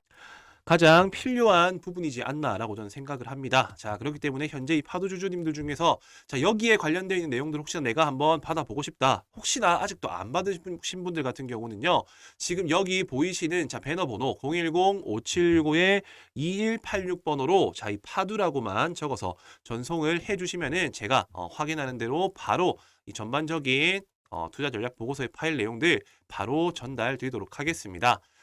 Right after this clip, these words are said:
자, 공일공 오칠육오 이일팔육이고요. 파두라고만 꼭 적어서 전송을 해주시면은 되겠습니다. 자, 우리 다시 본론으로 돌아와서 조금 눈치 빠르신 분들 같은 경우에는요. 이렇게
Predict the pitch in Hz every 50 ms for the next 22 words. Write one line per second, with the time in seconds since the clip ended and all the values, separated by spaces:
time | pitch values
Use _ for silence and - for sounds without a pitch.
0 | _ _ - 135 - 165 196 208 208 202 185 202 208 214 220 220 - - 131 135
1 | 135 135 - - - 247 233 226 220 214 151 143 175 - 107 143 160 139 - -
2 | _ _ _ - 110 123 151 165 180 180 - - - 190 190 196 170 151 123 123
3 | 165 196 180 139 - _ _ _ _ _ _ - - 220 220 214 254 254 214 160
4 | 147 135 135 131 151 170 196 151 135 - - 139 135 120 101 107 90 90 - 104
5 | 98 117 143 - - - 147 139 127 160 151 - 131 - 160 147 123 117 139 165
6 | 165 - 110 98 113 120 - - 101 92 87 104 101 - - - _ - - -
7 | _ - 170 170 156 - - 226 - - 214 156 165 196 220 240 233 220 196 165
8 | 165 170 156 117 120 - 147 120 107 123 127 120 104 95 - 165 165 139 156 196
9 | - 247 - 202 190 208 214 226 220 214 214 202 214 196 180 170 - 165 156 151
10 | 135 131 131 120 110 104 135 175 170 123 110 147 180 - - - 147 113 -